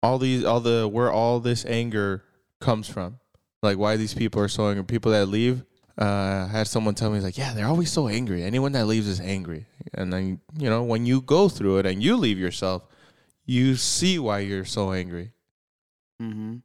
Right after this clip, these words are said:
Speaker 1: They have something very valuable of yours. A-, anyone that takes something from you, that steals something from you, you know, you're gonna get mad.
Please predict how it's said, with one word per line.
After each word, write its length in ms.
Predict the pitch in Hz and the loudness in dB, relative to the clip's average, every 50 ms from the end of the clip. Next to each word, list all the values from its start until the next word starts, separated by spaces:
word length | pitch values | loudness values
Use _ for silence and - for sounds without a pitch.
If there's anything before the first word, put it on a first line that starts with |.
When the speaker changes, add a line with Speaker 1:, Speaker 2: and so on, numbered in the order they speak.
| _ _ _ | _ _ _
Speaker 1:
They 120 | - 113 113 | 0 0 2
have 500 | 120 123 123 127 127 120 117 120 117 107 | 2 0 0 2 2 2 0 -2 -4 -4
something 380 | - 131 123 120 117 127 120 113 | -2 0 0 0 0 -2 0 2
very 220 | 120 123 123 117 | 2 2 4 2
valuable 420 | 117 117 120 127 139 131 127 113 | 2 2 2 2 2 2 0 0
of 120 | 101 92 87 | 0 -2 -4
yours. 260 | 82 82 92 - - - | -8 -10 -12 -8 0 2
A-, 20 | 104 | 2
anyone 840 | 107 98 101 113 127 143 147 143 135 123 113 107 107 104 107 120 131 | 2 4 2 0 2 2 2 2 2 2 0 -2 -4 -8 -10 -6 -2
that 240 | 110 104 101 - - | 0 0 0 0 -2
takes 240 | 147 151 151 - | -2 -2 -2 -2
something 320 | - 139 127 131 143 139 113 | -2 -4 -4 -2 -4 -8 -8
from 260 | - - 95 92 95 | -6 -6 -6 -6 -4
you, 100 | 95 95 | -6 -6
that 100 | 95 95 | -6 -6
steals 400 | - - - 151 160 185 180 147 | -6 -4 0 2 4 4 4 2
something 340 | - - 101 95 90 - 92 95 | 0 -2 -4 -4 -4 -6 -8 -8
from 240 | - 95 90 92 | -8 -12 -10 -10
you, 140 | 92 92 98 - _ _ _ _ _ _ _ _ - - - - - - - - - - - _ _ _ _ _ _ _ _ _ _ - | -10 -10 -10 -12 _ _ _ _ _ _ _ _ -20 -20 -20 -20 -20 -20 -20 -20 -20 -20 -20 _ _ _ _ _ _ _ _ _ _ -4
you 140 | - 107 101 | -2 0 0
know, 260 | 101 101 117 143 - - - | 0 0 -2 -4 -6 -6 -4
you're 140 | 160 175 | -2 -2
gonna 200 | 196 240 240 226 | 0 2 0 2
get 160 | 185 202 208 170 | 2 0 0 2
mad. 420 | 170 196 233 240 151 95 - | 2 0 2 0 -2 -4 -6